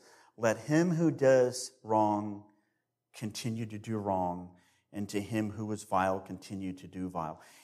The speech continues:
Even when a person is spending eternity away from the presence of the Lord and the glory of the power, there is still this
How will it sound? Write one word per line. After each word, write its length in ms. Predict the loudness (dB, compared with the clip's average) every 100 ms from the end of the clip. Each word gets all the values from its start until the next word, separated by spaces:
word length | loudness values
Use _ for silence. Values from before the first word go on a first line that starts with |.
| _
Even 360 | -2 0 2 4
when 160 | 4 2
a 60 |
person 500 | -2 -2 -2 -2 -6
is 140 | -6 -6
spending 520 | -4 -2 0 -2 -6
eternity 580 | -10 -8 -4 -4 -4 -4
away 380 | -4 0 0 0
from 360 | -2 -6 -6 -6
the 80 |
presence 460 | -10 -4 -4 -4 -12
of 60 | -10
the 80 | -8
Lord 280 | -6 -8 -10 -20 -20
and 100 | -12
the 80 | -10
glory 440 | -10 -4 -2 0 -2
of 140 | -4
the 60 | -8
power, 440 | 2 6 6 6 2
there 180 | 2 2
is 240 | -2 2
still 420 | 2 8 10 10
this 280 | 8 0 -2